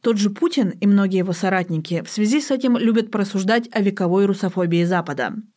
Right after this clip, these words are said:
Не обязательно соглашаться с политическими выводами, которые они из этого делают, чтобы признать, некоторые резоны для таких рассуждений и впрямь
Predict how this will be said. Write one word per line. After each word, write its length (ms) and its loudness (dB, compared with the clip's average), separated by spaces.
Не 220 6
обязательно 720 2
соглашаться 640 -2
с 60 -6
политическими 680 0
выводами, 640 2
которые 380 0
они 260 2
из 100 0
этого 280 0
делают, 560 -2
чтобы 300 -2
признать, 520 0
некоторые 560 2
резоны 600 2
для 200 0
таких 320 -2
рассуждений 640 0
и 180 -4
впрямь 400 0